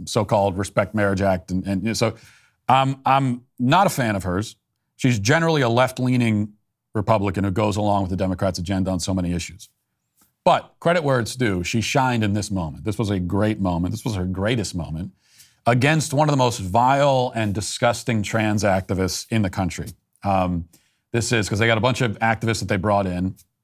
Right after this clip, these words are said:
And one of them is, uh, Alejandra Caraballo, who's a male who identifies as a female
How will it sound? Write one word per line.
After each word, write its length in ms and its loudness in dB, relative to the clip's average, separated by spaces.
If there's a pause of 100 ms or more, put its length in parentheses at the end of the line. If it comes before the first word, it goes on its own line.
(960)
And 200 2
one 120 4
of 120 0
them 200 2
is, 220 -4
uh, 300 0
Alejandra 840 2
Caraballo, 840 0 (680)
who's 240 2
a 60 2
male 440 2
who 80 0
identifies 560 2
as 60 -4
a 60 -2
female 560 -2